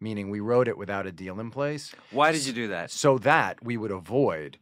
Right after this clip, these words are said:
Speaker 1: a development process, so that we
Speaker 2: Mm.
Speaker 1: would have a piece of material that someone could say, "I'm gonna buy this and make it,"
Speaker 2: Mm.
Speaker 1: as opposed to, "I'm gonna bu-, um, I'm gonna buy a pitch, an idea." Then you go write it, and then you don't know if they're going to make it.
Speaker 2: Mm.
Speaker 1: They may decide not to. By having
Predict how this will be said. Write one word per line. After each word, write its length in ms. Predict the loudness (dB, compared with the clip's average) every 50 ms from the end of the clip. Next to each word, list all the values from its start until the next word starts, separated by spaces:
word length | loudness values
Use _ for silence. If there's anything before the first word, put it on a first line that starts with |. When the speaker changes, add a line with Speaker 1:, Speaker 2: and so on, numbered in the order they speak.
| _ _ _ _ _ -14
Speaker 1:
a 80 | -10
development 460 | -4 2 4 4 4 4 0 -4 -10 -8
process, 400 | -8 -8 -8 -8 -12 -12 -12 -4
so 180 | 0 2 4
that 160 | 4 4 2
we 120 | 2 0 -2
Speaker 2:
Mm. 40 | -2
Speaker 1:
would 100 | -2 0
have 180 | 0 0 0
a 60 | 0
piece 240 | -4 -6 -6 -6 -4
of 80 | -6 -8
material 520 | -10 -6 -4 -2 0 2 2 0 0 -2
that 160 | -4 -8 -10
someone 260 | -8 -8 -6 -6 -8 -8
could 160 | -10 -12 -10
say, 380 | -6 -2 -2 0 0 -2 -4 -8 -16 _ _ _ -14
"I'm 60 | -10
gonna 160 | -8 -8 -6
buy 240 | -4 -4 -2 -2 -2
this 180 | -2 -4 -6 -8
and 160 | -10 -12 -8
make 240 | -6 -6 -6 -6 -8
it," 140 | -12 -16 _ _ _ _ _ _ _ _ -12
Speaker 2:
Mm. 100 | -8 -6
Speaker 1:
as 120 | -6 -2
opposed 340 | 2 4 4 4 4 2 -2
to, 300 | -2 -2 -2 -2 -4 -10 _ _ _ _ _ _ _ _ -12
"I'm 100 | -8 -6
gonna 160 | -4 -4 -4 -2
bu-, 220 | 0 0 0 0 0 -2
um, 340 | -4 -4 -4 -4 -6 -8 -10 -10
I'm 100 | -8 -6
gonna 100 | -6 -2
buy 200 | 0 0 0 0
a 80 | -2
pitch, 420 | -4 -4 -2 0 0 0 -2 -4 -6
an 60 | -6
idea." 560 | -6 -6 -4 0 2 4 4 4 2 0 -6 _ -20 -20 _ _ _
Then 220 | 0 2 2 2 2
you 120 | 2 2
go 160 | 2 4 4
write 300 | 6 6 6 6 6 4
it, 120 | 2 -2 -4
and 120 | -4 -2
then 80 | -2 2
you 40 | 2
don't 200 | 2 2 2 4
know 140 | 4 4
if 100 | 4 4
they're 100 | 0 -4
going 220 | -4 -4 -8 -8 -10
to 80 | -12
make 260 | -10 -10 -10 -10 -12 -14
it. 160 | -16 -18 -20 _ _ _ -8
Speaker 2:
Mm. 80 | -2 2
Speaker 1:
They 80 | 2
may 100 | 4 4
decide 300 | 2 0 0 0 -2 -2
not 100 | -2 -2 -4
to. 140 | -6 -10 -10 -12 -18 -20 _ _ _
By 220 | 2 2 2 2
having 420 | 0 0 0 0 0 0 -2 -6